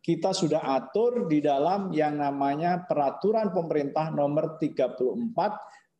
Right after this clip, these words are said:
Tahun dua ribu dua puluh satu. Slide berikutnya, ter-, slide kedelapan, yakni terkait dengan, ini saya, ini P P yang menurut saya cukup banyak yang diatur.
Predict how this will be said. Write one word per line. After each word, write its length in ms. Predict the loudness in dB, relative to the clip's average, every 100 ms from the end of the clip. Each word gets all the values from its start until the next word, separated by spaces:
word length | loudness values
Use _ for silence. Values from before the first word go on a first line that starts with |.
| 0
Tahun 480 | 2 2 2 0 0
dua 240 | 2 2
ribu 640 | 0 -2 -4 -2 -2 -6
dua 240 | 0 0 0
puluh 160 | -6
satu. 400 | -6 -8 -2 -4 -4
Slide 320 | -2 0 0
berikutnya, 640 | -2 0 0 2 2 2 0
ter-, 240 | -4 -4
slide 240 | -2 -2 0
kedelapan, 640 | -2 0 0 0 -2 -2 -10 _ _ -2
yakni 400 | 0 4 2 2
terkait 480 | 0 2 0 2 0
dengan, 400 | 2 2 2 0 2
ini 160 | 2 2
saya, 320 | 2 4 4
ini 160 | 2 2
P 240 | 0 0
P 160 | 2 2
yang 160 | 2
menurut 240 | 2 0 0
saya 480 | 2 2 2 0 -6 -16 -20 _ -4
cukup 320 | -2 0 0
banyak 400 | 0 0 -2 -2
yang 160 | -2
diatur. 560 | 0 -4 0 0 -2